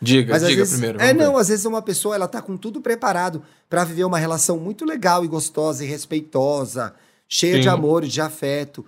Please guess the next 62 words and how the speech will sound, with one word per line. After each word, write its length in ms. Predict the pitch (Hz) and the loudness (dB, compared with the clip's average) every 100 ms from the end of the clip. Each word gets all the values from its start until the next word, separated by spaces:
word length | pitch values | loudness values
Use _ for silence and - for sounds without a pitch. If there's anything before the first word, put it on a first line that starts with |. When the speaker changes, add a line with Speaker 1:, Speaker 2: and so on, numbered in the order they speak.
| _ _ - | _ _ -6
Speaker 2:
E 60 | |
você 320 | 214 220 139 240 | 0 2 6 4
Speaker 1:
Uhum. 60 | |
Speaker 2:
não 160 | 285 277 | 4 0
tá 240 | 233 226 | 2 4
nesse 280 | 240 226 226 | 4 2 2
momento, 720 | 226 220 196 214 247 - 151 | 2 2 2 0 -4 -2 -2
entendeu? 720 | 127 135 131 127 135 175 - _ | -2 -2 -4 -4 -2 -2 -6 _
Você 240 | _ - 127 | _ -4 0
Speaker 1:
Ah, 180 | 117 | 2
Speaker 2:
tá 160 | 120 127 | 2 2
Speaker 1:
é. 100 | 127 127 117 | 2 2 2
Speaker 2:
numa 0 | 190 | 2
outra 280 | 202 - 254 | -2 -4 -6
fase. 680 | 247 254 202 196 208 151 113 - _ _ | -4 -4 -2 -2 -4 -4 -10 -14 _ _
Você 140 | - 156 | -4 -2
tá 140 | 165 | 0
na 120 | 175 | 0
Speaker 1:
Sim. 140 | 175 - | 0 0
Speaker 2:
putaria, 340 | 202 202 190 | 0 0 2
sei 140 | - 185 | 2 2
lá, 80 | |
você 260 | 160 160 170 | 2 0 -4
tem 200 | 185 196 | -4 -4
as 80 | 180 | -4
suas 260 | - 180 - | -4 -4 -2
questões 680 | 180 - 170 165 190 165 - _ _ _ | -4 -2 -2 0 -2 -4 -8 _ _ _
pra 120 | 139 | 0
resolver, 800 | 147 147 170 139 131 151 160 110 _ _ _ | 2 2 0 -2 -2 -2 -4 -10 _ _ _
entendeu? 280 | - 113 151 | -10 -6 -6
Então, 160 | 139 156 | -2 -2
eu 40 | 170 | -2
acho 160 | 160 | -2
Speaker 1:
Sim. 200 | 139 127 | 0 0
Speaker 2:
que 500 | 127 - _ _ - | -2 -12 _ _ 0
existe 360 | 175 170 247 330 | 0 2 0 2
uma 80 | 320 | 4
Speaker 1:
É 40 | |
Speaker 2:
hora 120 | 208 180 | 6 4
Speaker 1:
porque 140 | 185 | 4
Speaker 2:
também 160 | 185 170 | 4 4
Speaker 1:
é, 100 | 165 | 2
Speaker 2:
que 140 | 185 | 0
é, 140 | 175 165 | 0 0
"Poxa, 460 | - 190 180 - | 2 2 4 2
eu 100 | 170 | 2
Speaker 1:
é 60 | 156 | 2
Speaker 2:
não 60 | |
vou 100 | 165 156 | 2 2
Speaker 1:
porque 180 | - | 4
Speaker 2:
conseguir 140 | 156 151 | 2 2
Speaker 1:
o, 40 | |
Speaker 2:
dar 160 | 165 165 | 2 2
pra 80 | 170 | 0
Speaker 1:
o 40 | |
Speaker 2:
essa 140 | - 165 | -2 -4
pessoa 260 | 160 165 | -2 -2
o 40 | 160 | -2
que 60 | |
ela 120 | 156 151 | -4 -6
quer", 260 | 117 104 | -8 -10
né? 240 | 113 127 | -8 -10